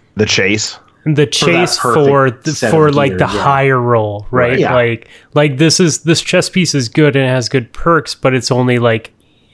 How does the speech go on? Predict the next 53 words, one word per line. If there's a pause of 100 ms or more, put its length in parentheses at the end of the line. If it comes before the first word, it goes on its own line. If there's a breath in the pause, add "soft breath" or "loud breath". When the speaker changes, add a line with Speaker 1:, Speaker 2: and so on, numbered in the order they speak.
(160 soft breath)
Speaker 2:
eighty-five
of
the
hundred
percent
for
Speaker 3:
Yeah,
no,
I,
Speaker 2:
what
Speaker 3:
I (260)
Speaker 2:
points?
Speaker 3:
in,
Speaker 2:
Yeah.
Speaker 3:
in, (120)
in
Destiny
one
at
the
end,
I
had
my (240)
perfect
P
V (160)
E
set
for
my
Warlock
and
P
V
P
one,
where
they
Speaker 2:
Yeah.
Speaker 3:
could,
I
could
swich
a
couple
pieces
of
armor
and
it
would
be